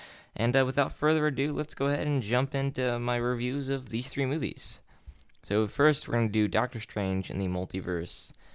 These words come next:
of Madness. So I waited to see this movie until it came on to Disney Plus, and here to report,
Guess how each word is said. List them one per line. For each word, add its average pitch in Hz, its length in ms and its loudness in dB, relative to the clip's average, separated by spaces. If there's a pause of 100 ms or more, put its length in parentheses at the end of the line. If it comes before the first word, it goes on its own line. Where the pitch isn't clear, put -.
(220)
of 113 200 -10
Madness. 76 360 -2
So - 120 -4
I 131 100 4
waited 147 220 2
to 110 80 -6
see 123 100 -6
this 113 180 -2
movie 107 220 0
until 101 260 0
it 110 60 -2
came 101 220 -2
on 90 320 0 (400)
to 104 60 -4
Disney 95 280 -2
Plus, - 560 -8
and 95 400 -2 (840)
here 123 160 2
to 113 80 -2
report, 104 520 -4